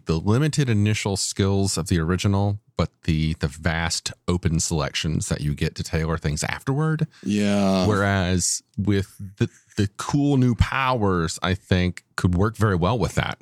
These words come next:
Speaker 1: Like, you could take that analyze and that hypothesize, and you could then tie those into a more custom, tailor-built form of your preference of science.
Speaker 2: Yeah. W-, yeah, one of the things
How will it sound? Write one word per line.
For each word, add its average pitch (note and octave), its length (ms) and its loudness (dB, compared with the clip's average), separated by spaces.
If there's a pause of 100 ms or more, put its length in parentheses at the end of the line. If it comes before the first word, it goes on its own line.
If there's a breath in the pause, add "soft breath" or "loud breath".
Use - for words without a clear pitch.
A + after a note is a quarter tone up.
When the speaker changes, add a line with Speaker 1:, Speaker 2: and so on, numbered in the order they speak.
(140)
Speaker 1:
Like, - 180 -4
you F2+ 140 2
could F2 140 0
take - 340 -4
that F2+ 260 0
analyze F2+ 640 0
and D#2 120 0
that F#2 140 0
hypothesize, D#2 960 -2 (440 loud breath)
and E2+ 140 2
you F#2 80 0
could D#2+ 200 0
then G2 440 2
tie A2 280 0
those F#2+ 300 2
into G2 400 2
a E2+ 60 2
more F#2 260 2
custom, C3 720 0 (400 loud breath)
tailor-built G#2 920 0 (140)
form G2 400 4
of E2 240 -2
your B2+ 500 2 (320)
preference - 680 -2
of B2+ 100 0
science. - 560 -4 (680)
Speaker 2:
Yeah. C#3+ 320 0 (560)
W-, D3 220 0
yeah, G3 200 0
one B3+ 220 2
of D#4 60 2
the C4+ 100 2
things A3 320 2